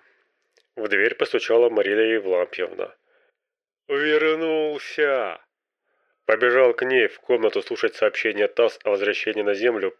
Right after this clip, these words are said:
первого космонавта майора Гагарина. Мой фестиваль, конечно, испортился, я почти всё утро проторчал у Марии Евлампьевны – так как по радио сообщалось о всех стадиях полёта. Ощущение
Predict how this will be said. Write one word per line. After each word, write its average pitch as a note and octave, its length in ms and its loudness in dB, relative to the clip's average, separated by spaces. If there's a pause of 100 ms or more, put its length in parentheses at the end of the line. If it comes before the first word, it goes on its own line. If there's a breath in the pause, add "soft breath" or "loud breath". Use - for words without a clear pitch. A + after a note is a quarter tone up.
(100)
первого G#2 400 4
космонавта F#2+ 640 -4 (140)
майора F#2 440 -2
Гагарина. F2 640 -4 (1160 soft breath)
Мой F3+ 220 2
фестиваль, E3+ 420 2
конечно, D3 380 2
испортился, - 800 0 (100)
я G2+ 160 0
почти - 320 -2
всё C3 300 0
утро A2+ 240 2
проторчал G2 540 0
у F#2+ 60 0
Марии F#2+ 340 -2
Евлампьевны – F#2 760 -4 (480)
так G2+ 160 -2
как - 200 -4
по G#2 120 2
радио G#2 240 2
сообщалось G2 640 -2
о - 80 -10
всех - 260 -6
стадиях F#2 440 -4
полёта. F#2 520 -6 (1000 soft breath)
Ощущение A#2 920 0